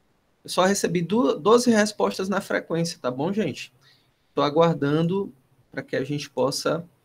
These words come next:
finalizar nossa aula. Ó,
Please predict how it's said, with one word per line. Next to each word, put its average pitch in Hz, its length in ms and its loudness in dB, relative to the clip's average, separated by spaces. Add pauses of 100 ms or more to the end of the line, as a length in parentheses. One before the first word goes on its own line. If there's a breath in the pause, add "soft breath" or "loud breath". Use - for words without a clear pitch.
(280)
finalizar 139 440 0
nossa 139 260 -2
aula. - 400 -2 (1160)
Ó, 127 180 -2